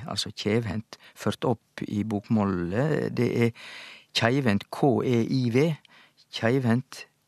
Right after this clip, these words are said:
i bokmål, som i nynorsk. Altså skrivemåten er lik i bokmål og nynorsk. Og så hva dette ordet betyr, jo, keiv er jo i slekt med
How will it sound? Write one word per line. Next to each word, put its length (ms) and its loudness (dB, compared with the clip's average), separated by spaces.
i 100 -4
bokmål, 460 2
som 280 4
i 60 8
nynorsk. 380 4
Altså 220 -2
skrivemåten 880 0
er 200 -4
lik 540 -2
i 40 -8
bokmål 500 -10
og 120 -12
nynorsk. 500 -8
Og 140 4
så 480 6
hva 640 -2
dette 160 -6
ordet 260 -2
betyr, 380 -4
jo, 300 -2
keiv 440 2
er 200 0
jo 100 4
i 20 2
slekt 360 -2
med 200 -2